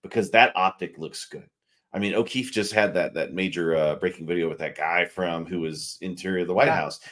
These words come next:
Speaker 1: and he says all those things, right? He's like,
Speaker 2: Yeah.
Speaker 1: "They just can't be seen not, uh, liking a certain group or, you know, getting rid of
Speaker 2: Yeah.
Speaker 1: Kamala because you can't get rid of a black woman," right? 'Cause it wouldn't look good.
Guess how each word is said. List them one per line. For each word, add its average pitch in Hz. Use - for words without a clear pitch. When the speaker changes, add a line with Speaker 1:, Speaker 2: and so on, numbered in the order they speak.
Speaker 1:
and 101
he 113
says -
all 92
those 82
things, 78
right? 101
He's 98
like, 104
Speaker 2:
Yeah. 156
Speaker 1:
"They 190
just 139
can't 127
be 120
seen 123
not, 113
uh, 104
liking 107
a 95
certain 104
group 92
or, 85
you 92
know, 85
getting 85
rid 90
of 85
Speaker 2:
Yeah. -
Speaker 1:
Kamala 87
because 85
you -
can't 87
get 80
rid 82
of 78
a 76
black 98
woman," 78
right? 87
'Cause 98
it 95
wouldn't 107
look 120
good. 80